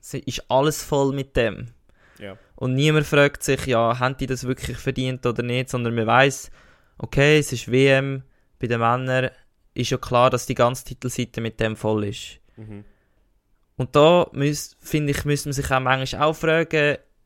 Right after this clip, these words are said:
Speaker 1: ist jetzt das wirklich eine Titelseite wert? Es hat viele andere spannende Sachen im Sport, die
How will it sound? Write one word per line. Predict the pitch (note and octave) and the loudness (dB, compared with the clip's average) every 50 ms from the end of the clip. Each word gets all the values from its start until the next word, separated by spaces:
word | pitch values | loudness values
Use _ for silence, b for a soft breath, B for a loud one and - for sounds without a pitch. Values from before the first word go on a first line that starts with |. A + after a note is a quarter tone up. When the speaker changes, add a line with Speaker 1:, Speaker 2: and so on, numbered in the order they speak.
| _ - | _ -6
Speaker 1:
ist | - C3+ C3 | -4 -4 -4
jetzt | C#3 C3+ - - | -4 -8 -8 -8
das | C3 B2+ C3 | -8 -6 -4
wirklich | C3 C3+ - - C3+ - - - | -6 -6 -6 -6 -10 -10 -10 -10
eine | - B2 A2+ - | -10 -12 -12 -8
Titelseite | - C#3+ C#3+ - - - C3+ C3 B2 - - C3 B2+ _ - A2+ G#2+ | -6 -6 -6 -6 -4 -2 -2 -2 -2 -2 -4 -6 -6 _ -6 -4 0
wert? | A2+ A#2 B2+ C3+ - - _ - | 2 4 4 2 2 -2 _ -10
Es | - - - | -10 -6 -4
hat | B2 A#2 - - | -4 -4 -6 -8
viele | - - C3+ C#3 C#3+ C#3 A#2+ - | -6 -4 -2 -2 -2 -2 -4 -4
andere | - B2 B2+ C3 B2+ B2+ B2+ | -4 -4 -4 -4 -6 -8 -8
spannende | A#2+ - - A#2+ A#2 A#2+ B2 B2+ B2 B2 | -8 -6 -4 -2 -2 -2 -2 -4 -6 -8
Sachen | - - A#2 A#2 A#2+ - - - B2 | -2 0 0 0 0 -2 -4 -6 -6
im | A#2+ - | -6 -6
Sport, | - - - A#2 A#2 A#2+ - - - | -10 -6 -4 -2 -2 -2 -4 -8 -6
die | A#2 A#2 A#2 A2+ A2+ | -2 -2 0 0 0